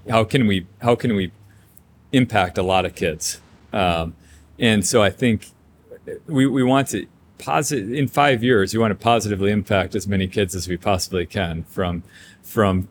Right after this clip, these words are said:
organizations like, like E O, from our kids and the kids we know. We'd love to, um, do what you've alluded to earlier too, and impact the broader community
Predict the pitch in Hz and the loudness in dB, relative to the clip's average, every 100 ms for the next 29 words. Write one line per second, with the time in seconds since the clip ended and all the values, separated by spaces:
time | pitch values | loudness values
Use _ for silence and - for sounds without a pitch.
0 | - 104 123 104 98 92 90 - 95 85 | -12 -4 0 2 0 0 0 -2 -4 -4
1 | 90 87 - 113 110 101 107 101 101 98 | -2 -2 -2 0 0 0 -2 0 2 2
2 | 80 - - 104 90 80 - - - _ | -2 -6 -6 -4 -4 -6 -12 -20 -20 _
3 | - 104 101 117 104 98 92 87 85 98 | 0 0 2 0 0 -2 -4 -4 -6 -6
4 | 101 - 131 95 98 95 104 90 95 110 | -8 -4 -4 -2 -2 0 2 2 0 2
5 | 135 120 - 101 87 - - 131 98 95 | 2 0 -4 -4 -4 -8 -8 -2 0 0
6 | 95 98 113 117 113 113 95 - _ - | -2 -6 -2 -2 0 -2 -4 -16 _ -10
7 | 120 113 110 98 104 139 104 85 - 160 | -2 0 0 0 0 2 2 -2 -2 -2
8 | 90 92 120 117 113 104 107 95 98 101 | -2 -2 -2 0 0 0 -2 0 2 2
9 | 95 95 104 127 82 78 | -2 -2 -2 -2 -4 -6